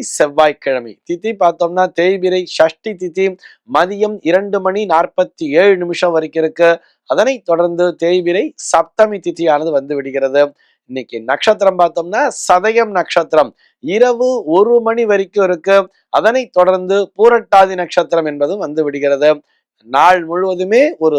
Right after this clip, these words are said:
மரண யோகம் கூடிய நாளாக அமைந்திருக்கிறது. இது போக பஞ்சாங்கத்திலே வரக்கூடிய யோகம் அப்படின்னு சொல்லி பார்த்தோம்னா இன்னைக்கு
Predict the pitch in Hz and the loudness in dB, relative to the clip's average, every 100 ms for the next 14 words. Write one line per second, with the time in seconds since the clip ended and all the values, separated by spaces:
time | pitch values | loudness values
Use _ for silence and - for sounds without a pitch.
0 | 123 131 170 220 214 190 180 160 165 156 | 0 0 2 2 0 0 0 -4 -6 -4
1 | 147 143 151 143 131 196 - 120 143 147 | -2 0 2 2 0 -2 -2 -4 -8 -8
2 | 135 127 _ 123 123 143 139 _ _ _ | -8 -10 _ -4 0 0 -2 _ _ _
3 | 135 151 208 311 170 160 180 240 233 240 | -2 2 4 4 2 -2 2 4 4 4
4 | 240 240 226 226 185 190 - 190 180 156 | 0 2 4 6 4 2 -2 -2 0 4
5 | 170 175 170 147 156 - 151 147 147 143 | 4 4 0 -4 -10 -6 -6 -2 -2 0
6 | 143 147 202 285 - _ - 165 170 - | -2 0 2 2 -4 _ -12 -8 -8 -8